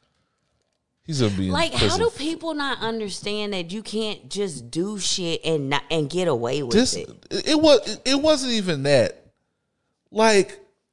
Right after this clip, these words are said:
Speaker 1: this nigga. First of all, I knew when he, anybody that says they're gonna represent themselves in a murder, in a murder trial, it, it, it's not all, it's not completely wrapped. It, it's not well wrapped.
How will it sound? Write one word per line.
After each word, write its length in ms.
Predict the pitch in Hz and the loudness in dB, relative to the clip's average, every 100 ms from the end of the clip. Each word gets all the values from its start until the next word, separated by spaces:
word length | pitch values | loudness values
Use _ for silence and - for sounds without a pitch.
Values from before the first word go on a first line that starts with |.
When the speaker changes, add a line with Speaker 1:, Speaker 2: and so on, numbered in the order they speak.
| _ | _
Speaker 1:
this 280 | 165 285 - | -2 -2 -2
nigga. 320 | 302 208 - 160 85 - - - _ _ _ - | -2 -2 -4 -8 -18 -18 -20 -20 _ _ _ -4
First 280 | - 277 - | 4 4 6
of 80 | 147 | 4
all, 100 | 131 | 6
I 120 | 143 | 4
knew 180 | 147 151 | 4 2
when 160 | 131 | 2
he, 260 | 120 - 82 - | 0 -4 -10 -4
anybody 400 | 262 381 247 151 | 0 4 6 6
that 80 | 131 | 4
says 200 | 135 117 | 0 0
they're 80 | 120 | 0
gonna 180 | 101 104 | 4 4
represent 440 | 101 95 104 95 | 4 0 -2 -4
themselves 440 | 92 90 101 90 - | -6 -2 0 0 -2
in 100 | 92 | -4
a 80 | 80 | -4
murder, 420 | 85 98 113 107 _ 107 | -2 0 0 -4 _ -4
in 100 | 92 | -2
a 80 | 85 | -2
murder 360 | 87 107 123 | 2 4 2
trial, 640 | - 143 143 147 151 151 _ _ _ _ _ _ _ _ _ _ _ _ _ _ _ - | 4 6 6 4 0 -8 _ _ _ _ _ _ _ _ _ _ _ _ _ _ _ -20
it, 120 | 78 - | -18 -14
it, 220 | 113 110 | -14 0
it's 180 | 117 104 | 0 4
not 220 | 117 110 | 4 6
all, 360 | 107 101 92 - | 8 8 6 2
it's 140 | 113 110 | 0 2
not 200 | 165 101 | 2 0
completely 480 | 101 104 98 90 | -2 -2 -2 -4
wrapped. 560 | 82 85 80 - _ - - | -2 0 -2 -6 _ -12 -4
It, 60 | |
it's 260 | 101 95 92 | -2 -2 -2
not 240 | 104 87 | 0 0
well 200 | 92 80 | 0 -2
wrapped. 420 | 76 76 - - | -2 -4 -6 -12